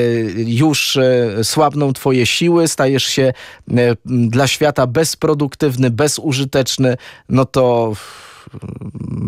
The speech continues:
no to w-, pozbędziemy się ciebie w taki czy inny sposób i nazwiemy to jeszcze dobrym pozbyciem się człowieka. Na przykład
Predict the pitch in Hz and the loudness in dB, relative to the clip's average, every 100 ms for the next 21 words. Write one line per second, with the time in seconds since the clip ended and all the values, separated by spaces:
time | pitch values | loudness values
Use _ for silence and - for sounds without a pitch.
0 | - - - - - 107 123 135 - 123 | -4 -4 -4 -4 -4 0 2 2 2 0
1 | 113 - - - - - 143 120 131 123 | 0 -6 -16 -16 -12 -2 0 2 0 2
2 | 120 101 - 101 123 113 110 - 131 135 | 0 0 -2 -2 0 0 0 0 -2 -2
3 | - 123 120 113 - 185 180 170 151 135 | -2 0 2 0 0 0 0 2 2 2
4 | 165 175 160 151 - 143 131 214 214 185 | 2 2 2 0 0 -2 2 0 2 0
5 | 170 160 147 185 - 160 151 - 143 - | 0 -2 0 -2 0 0 0 0 0 -2
6 | - - 151 139 120 92 - - - - | -12 -4 0 2 0 -2 -8 -14 -16 -20
7 | - - - _ _ _ - 113 107 127 | -20 -20 -20 _ _ _ -2 0 0 -2
8 | 131 123 | 0 -2